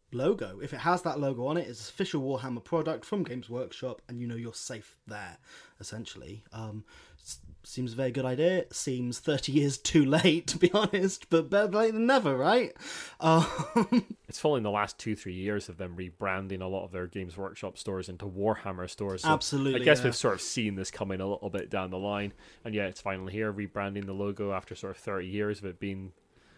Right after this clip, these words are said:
Speaker 2: what it was. Um,
Speaker 1: Yeah.
Speaker 2: now into this sort of more stark black and white logo, combining their, their sort of sci-fi hammer and their fa-, their sort, sorry, their sci-fi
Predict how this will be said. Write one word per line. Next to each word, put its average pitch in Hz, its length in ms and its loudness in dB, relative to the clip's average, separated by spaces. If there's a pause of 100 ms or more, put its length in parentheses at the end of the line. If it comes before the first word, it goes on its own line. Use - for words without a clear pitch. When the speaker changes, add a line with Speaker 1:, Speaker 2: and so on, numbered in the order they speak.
(200)
Speaker 2:
what 104 140 -2
it 98 60 -2
was. 131 360 0 (400)
Um, 247 100 -2
Speaker 1:
Yeah. 214 280 8
Speaker 2:
now 101 160 0
into 104 160 -8
this 104 140 -2
sort 107 220 -2
of 98 40 -4
more 104 220 0
stark - 460 0
black 107 260 -2
and 101 120 -6
white 107 240 -2
logo, 110 420 0
combining 104 420 -6
their, 104 160 -6 (200)
their 101 160 -6
sort 101 200 -8
of 95 140 -12
sci-fi 98 440 -4
hammer 104 300 -2
and 98 100 -6
their 98 120 -4
fa-, - 180 -10 (440)
their 110 60 -10
sort, - 340 -10
sorry, 92 200 -2
their 92 100 -6
sci-fi 101 480 -2